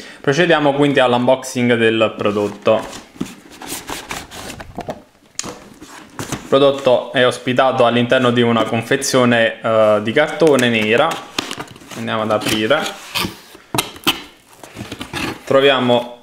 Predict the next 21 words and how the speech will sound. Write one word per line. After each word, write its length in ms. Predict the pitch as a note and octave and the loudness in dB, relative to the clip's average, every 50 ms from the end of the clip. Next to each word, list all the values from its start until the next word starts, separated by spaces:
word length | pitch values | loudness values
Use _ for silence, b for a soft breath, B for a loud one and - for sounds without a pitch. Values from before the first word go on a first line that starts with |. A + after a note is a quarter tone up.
| - _ - | -20 _ -20
semplicemente 880 | - - C3+ B2+ - C#3 B2 B2+ C#3 C#3+ D3 D3 C#3 B2+ - - B2+ A#2+ | -8 -6 -6 -2 -2 -2 0 2 2 2 2 0 0 -2 0 0 0 0
un 180 | B2+ C3+ C3 B2 A#2+ A2+ A2 - | 0 0 -2 -2 -2 -2 -2 -4
sacchetto. 840 | - - C#3 C3 C3+ - E3 E3 E3+ E3+ E3+ - - F3+ F3+ F3+ F3+ - - - - - - - - - - - - - - - - - - - - - - - - - - - - - | -2 -2 -2 -2 0 0 2 2 2 0 -4 -2 2 2 2 2 0 -4 -8 -8 -4 -4 -4 -4 -2 -4 -4 -4 -4 -6 -8 -10 -12 -16 -18 -16 -14 -14 -14 -14 -14 -16 -16 -18 -18 -14
Vediamo 280 | A2+ A2 A#2+ A#2 A2+ A2+ | -10 -8 -6 -6 -6 -6
un 100 | A2 - | -8 -8
po' 140 | - A#2 | -8 -8
che 100 | A2+ - | -6 -4
altro 280 | A2+ G#2 G#2 - - A#3+ | -4 -4 -4 -2 -2 -2
c'è. 280 | - - E3 D#3+ D#3 - - - | 0 2 2 2 2 0 -6 -6
No, 140 | - B2+ A2 | -4 -2 -2
solo 380 | - - - - - C3+ B2 A#2+ | -2 -4 -6 0 2 2 4 4
questo 260 | B2 A#2 A#2 - B2 | 2 2 0 -2 -4
sacchetto, 680 | A#2+ C#3+ C#3+ - - F3 F3 F3 F3 - - F3+ F3+ F3+ B B B B B B B | -2 -4 -4 -2 -2 -2 -2 -2 -2 0 0 0 0 -2 B B B B B B B
eh, 380 | - C3 B2 A#2+ A#2+ A#2 A2+ - | 2 4 4 4 4 2 2 2
con 460 | - D3 C#3 C3 B2+ B2 B2 A#2+ A#2+ G2+ | 2 2 2 2 2 2 2 2 4 2
il 160 | A#2+ A#2+ B2+ | 2 2 2
logo 500 | C#3 C#3+ C#3+ C#3+ C#3 C3+ C3+ C3 - - C#3 B2+ - | 4 4 4 4 4 4 2 2 2 0 -4 -8 -8
X 220 | - - - B2 | -10 -6 -4 -4
due 440 | A#2+ B2 B2+ B2+ B2+ A#2+ A#2 A#2 A2 | -2 0 0 2 4 4 4 4 2
bello 340 | A#2 A#2+ B2 A#2+ A#2 A2+ G#2+ | 0 0 2 2 2 2 0
stampato, 920 | - - A#2+ A#2 A#2 A#2 - A#2 A2+ A2 A2 G#2+ - D#3 E3+ E3+ - - | -2 -2 -2 -2 -2 0 2 2 4 4 2 2 0 0 0 -2 -6 -12